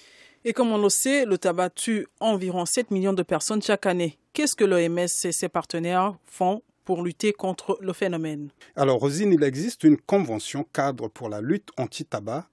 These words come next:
Speaker 2: et pour la mettre en œuvre, l'O M S a introduit en deux mille huit des mesures Empower au nombre de six. Surveiller la consommation de tabac et la politique de prévention, protéger la population contre la fumée du tabac.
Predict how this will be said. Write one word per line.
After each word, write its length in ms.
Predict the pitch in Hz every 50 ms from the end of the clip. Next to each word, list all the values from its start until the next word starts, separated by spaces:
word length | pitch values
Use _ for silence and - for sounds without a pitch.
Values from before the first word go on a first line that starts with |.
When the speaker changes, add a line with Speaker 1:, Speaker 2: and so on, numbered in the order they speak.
| _ _
Speaker 2:
et 120 | - 147 135
pour 240 | - - 131 123 117
la 100 | 107 104
mettre 320 | 117 143 170 170 - -
en 160 | 101 104 113
œuvre, 320 | 135 165 170 131 - - 107
l'O 140 | 104 123
M 140 | 120 117 123
S 160 | 123 - -
a 100 | 117 - - -
introduit 420 | 156 - - - 117 104 107 120
en 80 | 107 101
deux 180 | 101 98 113
mille 260 | 117 113 110 101 104
huit 300 | 110 135 156 156 _ -
des 180 | 117 107 104 104
mesures 380 | 107 110 110 104 104 123 147 143 - -
Empower 600 | 123 113 - _ - 135 127 127 123 127 147 165 - _ - - - -
au 100 | - 123
nombre 340 | 123 127 151 170 160 147 131
de 120 | 113 120
six. 500 | 113 - - - 131 113 - - - - 107 - _ _ _ _ _ _ _ _ _ _ -
Surveiller 640 | - - - - 147 110 101 110 113 110 110 131 143
la 120 | 135 113
consommation 600 | - - - - - 131 113 110 104 - - 123
de 100 | 110 107
tabac 420 | 104 _ - 117 107 107 127 143 -
et 80 | 131 113
la 80 | 110
politique 400 | - - 139 120 110 - - 117
de 80 | 110 107
prévention, 720 | - - - - 160 123 120 104 - - - 120 117 131 - _ _ _ _ _ _ _ _
protéger 520 | - - 160 - - 139 120 107 117 123 117
la 120 | 110 110
population 640 | - - 135 - - 120 113 110 - - - 135 135
contre 320 | - - 160 - - - 117
la 100 | 110 107
fumée 300 | - - 139 135 165 175
du 160 | 151 127 110
tabac. 420 | - 117 104 101 107 117 139 180